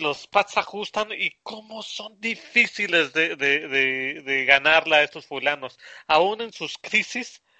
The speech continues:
eh, ganarles es, es de verdad una odisea. <coughs> Eso pa-, para empezar.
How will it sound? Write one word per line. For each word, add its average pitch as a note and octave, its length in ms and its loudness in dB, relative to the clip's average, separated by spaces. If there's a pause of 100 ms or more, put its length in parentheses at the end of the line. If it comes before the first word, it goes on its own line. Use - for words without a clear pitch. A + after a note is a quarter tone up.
(560)
eh, D3 760 2
ganarles D#3 600 4
es, D3 180 -8
es D3+ 260 -4
de D3+ 100 -4
verdad C3+ 300 0
una - 160 6
odisea. - 340 4
<coughs> - 840 0
Eso F3+ 340 0
pa-, F#3 280 -2
para C3+ 240 4
empezar. B2+ 580 -4